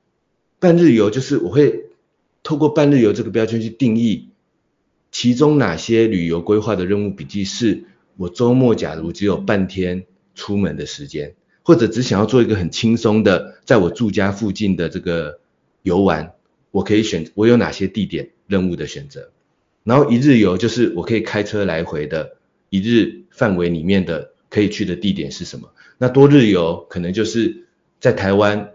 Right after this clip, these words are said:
可能需要住一晚的那些旅游的地点，任务笔记有哪些选择。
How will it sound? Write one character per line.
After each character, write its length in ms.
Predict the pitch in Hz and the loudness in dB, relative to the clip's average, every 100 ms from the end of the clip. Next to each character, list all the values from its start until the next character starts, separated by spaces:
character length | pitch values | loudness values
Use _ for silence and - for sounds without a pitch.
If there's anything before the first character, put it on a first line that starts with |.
| - | -12
可 100 | 90 | -8
能 140 | 87 | -8
需 140 | 92 107 | -2 -2
要 100 | 104 | -2
住 220 | - 110 | -2 0
一 120 | 107 | 2
晚 260 | 95 67 71 | 2 0 -6
的 180 | 67 - _ | -12 -14 _
那 120 | - 101 | -6 -2
些 160 | 107 | 0
旅 140 | 101 82 | 2 0
游 120 | 78 | -2
的 140 | 80 | -6
地 180 | - 101 | -2 -2
点， 280 | 87 69 - _ _ _ _ _ | -2 -6 -8 _ _ _ _ _
任 220 | 117 107 | 2 2
务 80 | 107 | 2
笔 160 | 87 78 | -2 -6
记 240 | 104 90 | -2 0
有 140 | 85 | 2
哪 120 | 92 80 | 0 0
些 180 | - | -4
选 220 | 87 78 69 | -4 -6 -10
择。 280 | - - | -12 -14